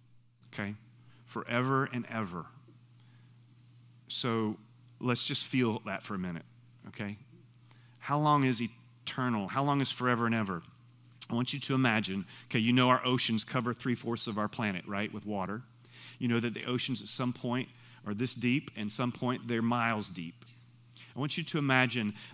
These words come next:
that all the water was replaced with sand. I want you to imagine that all the water was replaced with beach sand, the finest stuff you can find, and that once a day, a little bird flies out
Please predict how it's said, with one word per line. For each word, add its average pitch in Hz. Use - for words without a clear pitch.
that 117
all 127
the 165
water 123
was 107
replaced 117
with 101
sand. 85
I -
want 123
you 160
to 165
imagine 135
that 120
all 139
the 180
water 143
was 127
replaced -
with 101
beach 131
sand, 95
the 95
finest 143
stuff -
you 127
can 113
find, 95
and 123
that 123
once 135
a 131
day, 110
a 117
little 135
bird 127
flies 120
out 107